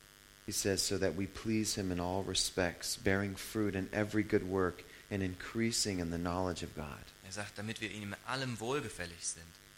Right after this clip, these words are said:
Speaker 2: in jedem guten Werk fruchtbar und in der Erkenntnis Gottes wachsend.
Speaker 1: "Strengthened with all power according to his glorious might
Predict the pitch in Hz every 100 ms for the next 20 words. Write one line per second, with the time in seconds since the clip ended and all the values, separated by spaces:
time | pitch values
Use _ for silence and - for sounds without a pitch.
0 | 98 101 120 123 110 117 110 101 98 -
1 | - 127 - - 113 95 98 98 - -
2 | 110 101 104 - 98 98 - 92 - -
3 | 87 98 101 101 - - 120 117 117 92
4 | 90 90 - 104 110 107 - 107 95 87
5 | 80 - - 110 101 92 98 92 82 -
6 | 101 107 110 104 95 98 90 87 78 -